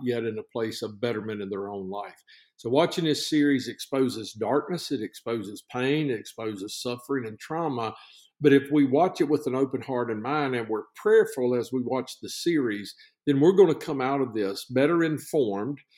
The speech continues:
better equipped to do something about it, and just overall better people from a spiritual and, and emotional place.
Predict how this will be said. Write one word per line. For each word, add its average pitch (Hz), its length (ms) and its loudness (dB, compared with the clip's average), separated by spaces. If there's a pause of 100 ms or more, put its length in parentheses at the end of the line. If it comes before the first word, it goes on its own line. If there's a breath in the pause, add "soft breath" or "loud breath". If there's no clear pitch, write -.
(220 soft breath)
better 131 260 4
equipped 147 460 2
to 147 60 -6
do 139 160 2
something 120 420 -6
about 113 380 -2
it, 107 200 0 (360 soft breath)
and 143 220 4
just 185 240 8
overall 139 520 2
better 113 240 -2
people - 380 -8
from 120 180 -10
a 95 60 -8
spiritual 120 600 0
and, 113 140 -6
and 117 240 -8
emotional 120 720 -2
place. 110 440 -4